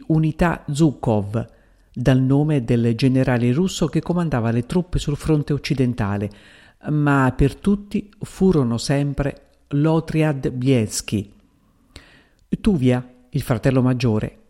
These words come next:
ne divenne il comandante responsabile della direzione generale e della sicurezza. Il comandante insisteva perché tutti gli ebrei armati che raggiungevano la foresta fossero accettati dell'unità. Per lui salvare vite umane era la missione più importante.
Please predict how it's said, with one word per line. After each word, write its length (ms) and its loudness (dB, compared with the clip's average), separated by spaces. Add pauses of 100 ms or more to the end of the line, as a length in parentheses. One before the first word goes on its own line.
ne 200 2
divenne 380 4
il 160 -2
comandante 680 0
responsabile 880 -2
della 200 0
direzione 520 -2
generale 600 -2
e 60 2
della 200 0
sicurezza. 680 -4 (920)
Il 160 -2
comandante 600 0
insisteva 800 -2
perché 480 -2
tutti 340 0
gli 100 2
ebrei 420 2
armati 600 -2
che 180 -4
raggiungevano 720 0
la 120 -2
foresta 520 -4 (380)
fossero 440 0
accettati 580 -2
dell'unità. 680 0 (1040)
Per 180 2
lui 180 4
salvare 440 0
vite 200 0
umane 380 0
era 200 0
la 100 0
missione 420 -2
più 140 -4
importante. 760 -4